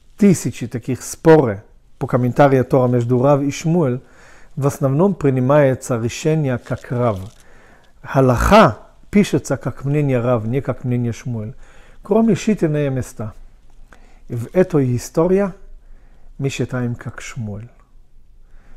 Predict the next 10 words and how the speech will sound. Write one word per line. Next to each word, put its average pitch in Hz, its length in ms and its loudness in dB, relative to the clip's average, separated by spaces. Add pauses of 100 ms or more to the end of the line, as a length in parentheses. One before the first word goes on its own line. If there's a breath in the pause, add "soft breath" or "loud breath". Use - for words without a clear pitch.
Мадликин 147 840 2
минейр 131 500 0
ленейр. 113 460 -2 (640 soft breath)
Шмуэль 208 400 4
считает, 190 460 2 (440 soft breath)
что - 200 2
если 196 260 6
потушилась 170 760 2
эта 165 300 2
свеча, 190 540 2